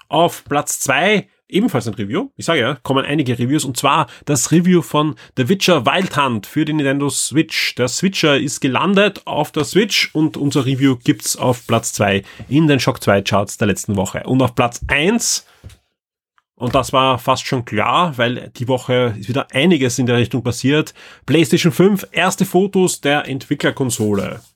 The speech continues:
Ja, nicht nur ein Render, sondern es gibt ein, ein klares Bestätigungsfoto,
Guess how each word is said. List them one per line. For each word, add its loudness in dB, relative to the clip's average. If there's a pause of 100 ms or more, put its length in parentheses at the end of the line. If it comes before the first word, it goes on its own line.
Ja, -2
nicht -2
nur 4
ein 4
Render, 2
sondern 2
es -4
gibt -4
ein, 0 (180)
ein -2
klares 0
Bestätigungsfoto, 0